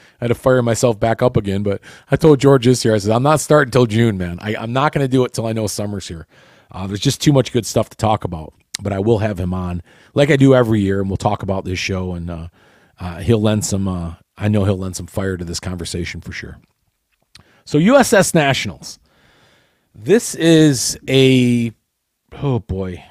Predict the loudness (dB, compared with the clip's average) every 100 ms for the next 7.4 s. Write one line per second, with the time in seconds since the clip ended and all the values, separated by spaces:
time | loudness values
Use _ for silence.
0 | _ _ -2 2 2 4 4 4 2 2
1 | 4 4 4 6 4 2 0 2 4 4
2 | 4 4 0 0 0 0 -2 2 2 2
3 | 0 0 2 2 2 0 -2 -6 _ _
4 | -2 0 2 4 6 6 6 4 4 2
5 | 0 0 -2 -4 -8 -18 _ _ _ _
6 | _ _ _ -4 -2 0 2 0 0 -4
7 | -6 -4 -4 -6